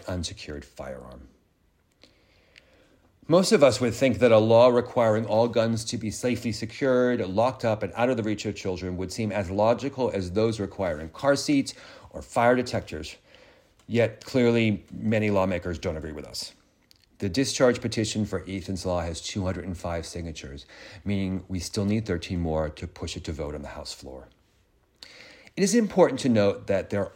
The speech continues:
are ways that all of us, just as citizens and not members of government, can have an impact in forcing lawmakers to sign these petitions.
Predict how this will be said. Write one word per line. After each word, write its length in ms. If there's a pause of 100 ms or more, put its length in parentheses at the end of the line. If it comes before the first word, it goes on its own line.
are 380
ways 420
that 140
all 240
of 140
us, 260
just 260
as 100
citizens 580
and 340
not 160
members 240
of 80
government, 440 (520)
can 160
have 180
an 60
impact 560
in 140
forcing 380
lawmakers 520
to 100
sign 260
these 180
petitions. 600